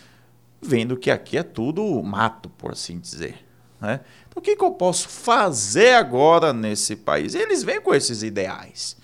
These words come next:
Então, isso é importante, Elias. Chega-se, então, mil oitocentos e oito. É, o que é que acontece? Nesses primeiros quatorze anos,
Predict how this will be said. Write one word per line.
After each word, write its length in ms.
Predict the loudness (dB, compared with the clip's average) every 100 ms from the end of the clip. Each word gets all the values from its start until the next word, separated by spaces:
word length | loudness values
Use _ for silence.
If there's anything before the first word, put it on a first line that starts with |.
| -20 _
Então, 160 | -6
isso 160 | 0 2
é 40 |
importante, 760 | 4 6 4 4 0 -2 -8 -18 _ _ _ _ _
Elias. 400 | -12 -12 -12 -14 -16 -20 -20 -6
Chega-se, 460 | 4 6 6 4
então, 260 | 4 4 6
mil 160 | 8
oitocentos 480 | 6 6 2 2 2
e 80 | 4
oito. 240 | 4 0 -10 _ _ _ _ _ _ _ -18 _ 6
É, 420 | 8 8 6 4
o 40 | 4
que 120 | 2
é 60 | 0
que 100 | 0
acontece? 680 | -4 -2 -2 -2 -2 -2
Nesses 360 | 0 2 2 0
primeiros 680 | -2 -2 2 2 2 -4 -2
quatorze 600 | -2 -2 0 0 -2 -6
anos, 500 | -4 -4 -4 -8